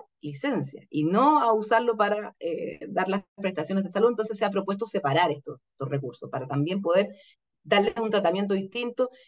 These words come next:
y si efectivamente, eh, el gasto que esta licencia médica está creciendo tanto, bueno, busquémosle una solución. Y han habido montones de propuestas ahí, pero eso da para toda una clase distinta. Y para fonasa,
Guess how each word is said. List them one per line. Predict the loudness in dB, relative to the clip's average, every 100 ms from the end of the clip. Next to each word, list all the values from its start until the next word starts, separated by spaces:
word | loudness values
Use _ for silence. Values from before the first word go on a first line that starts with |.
| -18
y | -4
si | -2
efectivamente, | 0 0 0 2 2 2 2 2 2 _
eh, | 0 0 0 -2 0
el | -2
gasto | 0 -2 -2 -8
que | -4
esta | -2
licencia | 0 -2 -4 -4
médica | -2
está | -2 -2
creciendo | -2 -2 0
tanto, | 0 0
bueno, | -4 -4 -8
busquémosle | 2 4 4 2
una | -2 -8
solución. | -8 -6 -2 -2 -4 _
Y | 2 2
han | 4
habido | 4 2
montones | 0 -2 -4
de | -4
propuestas | -6 -4 -6 -2 0
ahí, | 0
pero | 0 -2
eso | 0
da | 2 2
para | 2
toda | 4 2 2 -2 -8
una | -6 -8
clase | -6 -6 -4
distinta. | -6 -6 -14 -18 _ _ _ _ _ _ _ _ _ _ _ _ _ _ _ _
Y | -2 4
para | 6 6
fonasa, | 4 4 4 2 -2